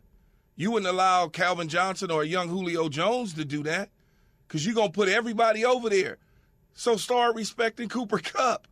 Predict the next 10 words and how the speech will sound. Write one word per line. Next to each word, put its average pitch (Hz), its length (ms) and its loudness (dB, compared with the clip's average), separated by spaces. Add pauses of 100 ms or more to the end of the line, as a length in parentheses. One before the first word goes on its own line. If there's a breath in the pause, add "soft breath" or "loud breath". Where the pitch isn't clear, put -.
(460)
Like, 208 240 0
act, 240 260 -2
stop 254 320 0
acting 226 440 -2
like 208 240 0
he 214 100 -6
just 196 260 -2
a 160 80 -2
normal 185 500 2
dude. 165 380 2